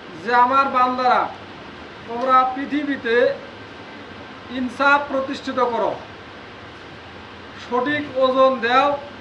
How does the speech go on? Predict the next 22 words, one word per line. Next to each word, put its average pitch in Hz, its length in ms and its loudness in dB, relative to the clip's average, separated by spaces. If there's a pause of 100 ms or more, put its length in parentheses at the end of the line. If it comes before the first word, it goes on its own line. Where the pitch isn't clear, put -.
(500)
আর 226 300 4
কখনোই 254 400 2
তোমরা 254 300 2
ওজনে 247 480 0 (100)
কম 226 300 2
দিও 208 240 -2
না।" 180 120 0 (840)
আল্লাহ 233 220 2
তাআলা 233 240 2
এই 240 120 0
আয়াতে 226 340 0
কারিমার 220 300 -2
মধ্যে 254 380 2 (600)
এই 247 200 -4
কথাটা 233 280 4
বলতেছেন। 202 440 -2 (2750)
এই 262 100 4
আয়াতের 277 300 4
মাধ্যমে 277 380 4 (1400)
পরিষ্কার 277 500 4
হয়ে 254 240 8
গেল 233 320 4